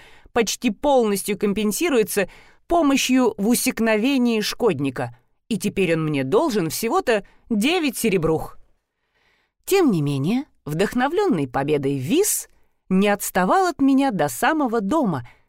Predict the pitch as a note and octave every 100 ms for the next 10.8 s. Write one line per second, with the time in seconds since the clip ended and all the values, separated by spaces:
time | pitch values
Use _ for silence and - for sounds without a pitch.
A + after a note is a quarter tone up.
0 | _ E3+ E3+ E3+ E3 F3+ E3 - - E3+
1 | A3+ G3+ D#3+ D3+ D3 - F4+ C4+ A#3 A3+
2 | G3 - - - D4+ - C#4+ C4+ F#4 G4
3 | E4+ D4 G3+ G#3+ A#3 D4 C4 G#3+ F3 -
4 | G#3 A3 G3 E3 D#3+ D#3 C#3+ C#3+ B2+ B2
5 | B2 A#2+ _ _ _ _ _ _ _ _
6 | _ _ - F#3 F#4 - E4+ D#4+ - C4+
7 | C4 - B3+ G#3 C#3 - C3+ - _ -
8 | F3 G3+ F#3 D#3+ D#3+ D#3 D3+ E3+ D#3+ E3
9 | D#3 D3+ D3+ D3+ E3+ D#3 G#3+ D4 C4+ -
10 | G3 F#3 - D#3 D3 C#3 B2+ A#2